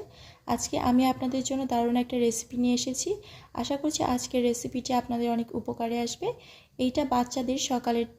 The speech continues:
টিফিনে অথবা সকালের নাস্তায় দিতে পারেন। বাচ্চারা খুবই পছন্দ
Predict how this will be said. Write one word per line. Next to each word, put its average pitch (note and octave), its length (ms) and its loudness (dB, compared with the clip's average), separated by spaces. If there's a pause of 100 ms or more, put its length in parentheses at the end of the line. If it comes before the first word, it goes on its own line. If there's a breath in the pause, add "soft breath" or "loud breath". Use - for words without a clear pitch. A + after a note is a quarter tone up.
(140)
টিফিনে B3 400 -2 (100)
অথবা B3 320 0 (320)
সকালের A#3 420 -2
নাস্তায় A#3 380 -2
দিতে A3+ 220 -4
পারেন। C4 280 -4 (360 loud breath)
বাচ্চারা B3 360 2
খুবই C4+ 260 -2
পছন্দ C4 360 0